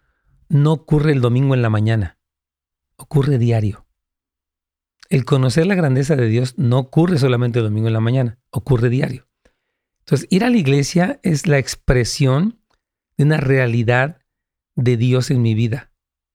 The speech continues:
En mis programas de televisión, en mi música, en mis valores, en lo que me emociona, en lo que yo hablo.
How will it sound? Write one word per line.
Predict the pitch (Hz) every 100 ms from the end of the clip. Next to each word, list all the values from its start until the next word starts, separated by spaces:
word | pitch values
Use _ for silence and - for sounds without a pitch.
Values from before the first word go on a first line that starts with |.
| _ _ _ _ _ _ _ _ _ _
En | -
mis | 135
programas | - 123 120 117
de | 107
televisión, | 98 113 110 120 - 147 139 135 127
en | 120
mi | 113
música, | 113 123 135 - 131 123
en |
mis | 117 110
valores, | 107 110 117 127 127 123 127 - _ _ _ _ _ _ _ _
en | - 117
lo | 107
que | 113
me | 110
emociona, | 107 101 - 139 131 127
en | 113
lo | 101
que | 117
yo | 107 110
hablo. | 110 104 127